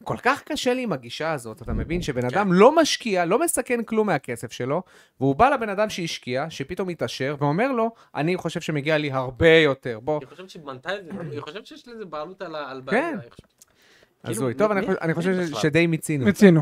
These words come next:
Speaker 2: אה, רגע,
Speaker 1: נכון?
Speaker 2: אבל ראיתם את הסוף, מה היא כתבה? עזוב.
Speaker 3: כן,
Speaker 2: ת-,
Speaker 3: שהיא
Speaker 2: תכין סוף.
Speaker 3: שהיא הוסיפה, היא, היא, היא דחפה את המשחק הזה, מה זאת אומרת?
Speaker 2: לא, לא, לא,
Speaker 3: היא
Speaker 2: לא, זה ש-,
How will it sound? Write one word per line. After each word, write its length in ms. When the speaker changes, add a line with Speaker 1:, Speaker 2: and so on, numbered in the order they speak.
Speaker 2:
אה, 60
רגע, 80
Speaker 1:
נכון? 160
Speaker 2:
אבל 80
ראיתם 180
את 100
הסוף, 220
מה 60
היא 80
כתבה? 240
עזוב. 220
Speaker 3:
כן, 200
Speaker 2:
ת-, 40
Speaker 3:
שהיא 460
Speaker 2:
תכין 140
סוף. 300
Speaker 3:
שהיא 160
הוסיפה, 460
היא, 340
היא, 240
היא 260
דחפה 260
את 80
המשחק 420
הזה, 160
מה 160
זאת 120
אומרת? 400
Speaker 2:
לא, 160
לא, 120
לא, 100
Speaker 3:
היא 180
Speaker 2:
לא, 40
זה 80
ש-, 100